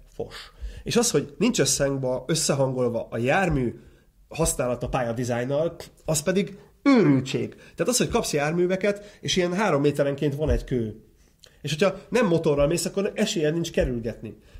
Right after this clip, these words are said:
Tehát így vannak helyek, ahol, ahol van egy kisebb, elmész, „Jaj, de jó, odáig el fogok vele venni.” Vagy félúton kifogy belőle, ugye, ez az energia, és akkor ott rohad meg az autó, ahol van. Vagy így, tudom, mert olvastam, hogy később ki lehet rakni valamilyen töltőoszlopokat, vagy egyéb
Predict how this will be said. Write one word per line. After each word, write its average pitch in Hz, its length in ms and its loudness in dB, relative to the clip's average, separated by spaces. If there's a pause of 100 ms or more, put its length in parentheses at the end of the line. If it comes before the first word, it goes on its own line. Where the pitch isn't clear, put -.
Tehát 160 160 0
így 208 60 4
vannak 233 240 2
helyek, 170 240 2
ahol, 185 220 2
ahol 214 220 4
van 226 120 0
egy 156 80 0
kisebb, 147 520 -2 (120)
elmész, 196 360 0
„Jaj, 233 160 2
de 165 100 0
jó, 180 100 0
odáig 151 300 2
el 143 140 2
fogok 139 220 -2
vele 127 160 0
venni.” 127 220 -2
Vagy 262 200 2
félúton 160 440 0
kifogy 147 300 -2
belőle, 127 360 2
ugye, 139 280 2
ez 160 160 2
az 160 160 6
energia, 190 400 2
és 190 120 -2
akkor 180 240 0 (160)
ott 202 220 2
rohad 165 260 2
meg 156 100 2
az 156 120 2
autó, 156 320 2
ahol 151 220 4
van. 233 200 0 (340)
Vagy 226 200 -2
így, 220 160 -4 (120)
tudom, 185 240 0
mert 165 140 0
olvastam, 160 400 -2
hogy 160 120 -4
később 160 380 -2
ki - 100 -6
lehet 127 180 -2
rakni 143 200 -6
valamilyen 127 400 -2
töltőoszlopokat, 139 840 -2
vagy 120 120 -6
egyéb 127 80 -4